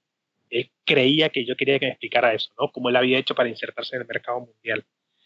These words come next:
Sin embargo, al momento de indagar por qué él, por qué él hacía una producción agroecológica de vino, al igual que otros horticultores, este, él en el caso de la vitivinicultura, al momento de indagar yo decía, "Mirá", dice, "la verdad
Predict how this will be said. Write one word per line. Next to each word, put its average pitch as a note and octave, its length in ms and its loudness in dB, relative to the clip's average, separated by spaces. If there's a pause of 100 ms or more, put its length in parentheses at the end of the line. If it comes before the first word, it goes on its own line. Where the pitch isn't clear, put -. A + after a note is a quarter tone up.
(220)
Sin C#3+ 160 2
embargo, D#3+ 280 4
al A3+ 60 0
momento F3+ 480 -2
de E3+ 100 2
indagar C#3+ 560 2 (160)
por A#2 220 -6
qué E3 320 0
él, D#3+ 280 0
por B2 180 -6
qué D#3 120 2
él E3 80 2
hacía - 220 -2
una D3+ 160 -4
producción C#3+ 480 -10 (160)
agroecológica A#2 1040 -4
de A2+ 140 -4
vino, B2+ 400 -6 (520)
al A2 140 -4
igual G#2+ 260 -2
que B2 100 -6
otros A#2+ 220 -6
horticultores, B2 1000 -6 (560)
este, A2 760 -8
él B2 160 -2
en A#2+ 120 -2
el G#2+ 140 -6
caso - 240 -4
de B2 40 -2
la B2 80 0
vitivinicultura, A2+ 1040 -4
al A#2+ 300 -6
momento D3 260 -6
de - 20 0
indagar D#3+ 360 2
yo F3 80 -2
decía, D#3+ 280 -2
"Mirá", D3 300 2
dice, C3+ 280 -4
"la A#2 120 0
verdad E3 420 2